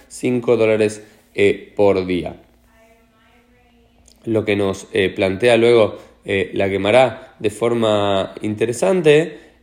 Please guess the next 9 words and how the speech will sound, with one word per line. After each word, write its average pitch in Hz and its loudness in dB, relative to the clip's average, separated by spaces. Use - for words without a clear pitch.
es 123 0
que, 113 4
eh, 101 2
incluso 113 2
si - -10
la 98 -2
mujer 131 2
se 117 -2
casó - 0